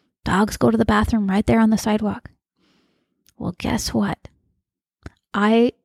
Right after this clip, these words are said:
boost my immunity every single time I go walk around barefoot outside,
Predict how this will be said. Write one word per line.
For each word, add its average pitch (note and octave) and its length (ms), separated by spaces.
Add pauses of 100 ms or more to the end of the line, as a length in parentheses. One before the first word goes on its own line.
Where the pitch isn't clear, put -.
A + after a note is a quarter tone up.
(300)
boost A3 400
my F#3 140
immunity F#3 580 (180)
every G#3+ 440
single G3 360
time E3 380 (260)
I F#3+ 140
go F3+ 160
walk F3 240
around F3 200
barefoot - 360
outside, - 480